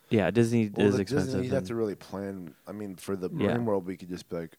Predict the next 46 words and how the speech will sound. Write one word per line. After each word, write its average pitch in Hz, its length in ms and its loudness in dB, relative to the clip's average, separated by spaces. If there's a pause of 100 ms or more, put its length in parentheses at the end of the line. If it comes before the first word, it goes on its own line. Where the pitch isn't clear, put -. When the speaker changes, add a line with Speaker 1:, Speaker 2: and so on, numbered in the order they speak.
Speaker 2:
"Oh, 90 260 -4
well, 82 180 -8
we 87 160 -8
don't 90 120 -8
have 90 140 -6
anything 85 240 -12
going 85 240 -6
the 82 80 -8
rest 82 300 -10
of 73 120 -12
the 85 80 -10
day," 82 180 -8
and 76 140 -14
last 76 360 -14
minute 76 200 -12
we 62 120 -20
could - 160 -20
just - 340 -20 (180)
Speaker 1:
It 127 60 -4
would 139 80 2
be 143 80 6
Speaker 2:
head 120 40 2
Speaker 1:
so 113 240 6
Speaker 2:
over 107 80 8
at - 80 6
Speaker 1:
awesome. 110 300 2
Speaker 2:
ten 82 80 -4
A 78 40 -6
M 78 100 -10
in 73 60 -12
the 73 80 -12
morning 76 320 -14 (100)
or 71 60 -20
something. - 300 -20 (200)
Speaker 1:
It'd 117 120 -4
be 131 80 6
so 123 220 6
cool 117 240 2
to, 110 60 2
like, 101 320 0 (100)
do 107 160 4
a 98 60 6
trip 104 340 0
where 98 240 2
you 98 220 -2
go 95 460 2